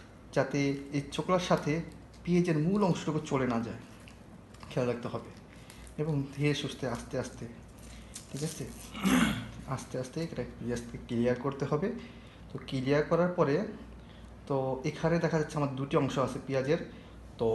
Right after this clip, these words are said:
কী করবো আমরা এখন, দর্শকরা, আমরা এটাকে আমরা ফ্রিজে রেখে দেবো। হ্যাঁ, ফ্রিজে রেখে দেবো। তো আমাদের কাজ কিন্তু এখানেই শেষ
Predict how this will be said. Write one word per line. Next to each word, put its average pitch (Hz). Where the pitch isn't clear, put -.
কী 160
করবো 156
আমরা 151
এখন, 208
দর্শকরা, 135
আমরা 120
এটাকে 180
আমরা 131
ফ্রিজে 151
রেখে 123
দেবো। 104
হ্যাঁ, 214
ফ্রিজে 131
রেখে 151
দেবো। 175
তো -
আমাদের 139
কাজ 160
কিন্তু 196
এখানেই 175
শেষ 143